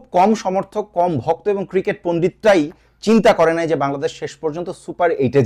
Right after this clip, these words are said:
যাবে। কিন্তু শ্রীলঙ্কাকে হারিয়ে বাংলাদেশ কিন্তু গ্রুপ পর্বটা করেছিল চমৎকার এবং গ্রুপ পর্বের চার ম্যাচের তিনটাতে জিতে বাংলাদেশ দল সুপার এইট কোয়ালিফাই করে, যেটা বাংলাদেশ দলের জন্য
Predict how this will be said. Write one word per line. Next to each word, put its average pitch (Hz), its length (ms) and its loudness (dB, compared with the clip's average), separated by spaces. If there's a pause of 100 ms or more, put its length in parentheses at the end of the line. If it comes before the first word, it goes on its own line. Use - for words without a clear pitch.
যাবে। 90 200 -6 (500)
কিন্তু 233 200 4
শ্রীলঙ্কাকে 233 480 4
হারিয়ে 214 260 4
বাংলাদেশ 185 320 -2
কিন্তু 202 160 -6 (120)
গ্রুপ 160 240 2
পর্বটা 196 340 -2
করেছিল 180 260 -8 (120)
চমৎকার 170 460 -4 (440)
এবং 165 120 2 (100)
গ্রুপ 170 220 4
পর্বের 202 340 -2
চার 160 180 -2 (100)
ম্যাচের 170 260 -6 (140)
তিনটাতে 170 460 -4
জিতে 170 180 -2 (120)
বাংলাদেশ 139 360 -4
দল 196 100 0 (460)
সুপার 202 300 0 (180)
এইট 190 220 2
কোয়ালিফাই 156 480 0 (100)
করে, 208 140 2 (480)
যেটা 240 200 4
বাংলাদেশ 220 300 2
দলের 208 180 2
জন্য 202 120 -4